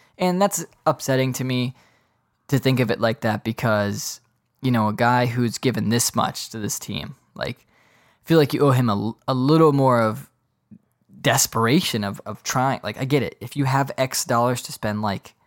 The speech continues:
just fight harder for it, you know? I would understand if it was, like, you know, negotiations went back and forth and back and forth and back and forth, and we tried to do,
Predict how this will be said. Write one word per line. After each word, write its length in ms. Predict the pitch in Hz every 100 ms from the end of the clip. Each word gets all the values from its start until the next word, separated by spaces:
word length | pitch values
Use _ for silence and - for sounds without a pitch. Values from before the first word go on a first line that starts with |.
| _ _ _ _ _ _ _ _ 202
just 320 | 160 151 -
fight 420 | - 113 170 - - - -
harder 480 | 117 131 120 95 - _
for 280 | - 95 -
it, 120 | -
you 140 | -
know? 260 | 120 117 151
I 120 | - 139
would 140 | 165
understand 480 | 147 123 - 131 131
if 100 | 117
it 80 | 113
was, 180 | 117
like, 240 | 117 104 - _ _ _
you 60 | 131
know, 100 | 135
negotiations 640 | 120 120 139 143 143 139 120
went 140 | 127
back 180 | 120 117
and 120 | 117
forth 280 | - 120 120
and 80 | 110
back 220 | 117 123
and 100 | 117
forth 220 | 123 120
and 80 | 113
back 160 | 113
and 80 | 120
forth, 180 | - 120
and 80 | 113
we 60 |
tried 560 | 107 - 120 113 110 110
to 180 | - 98 - - _ -
do, 260 | 135 120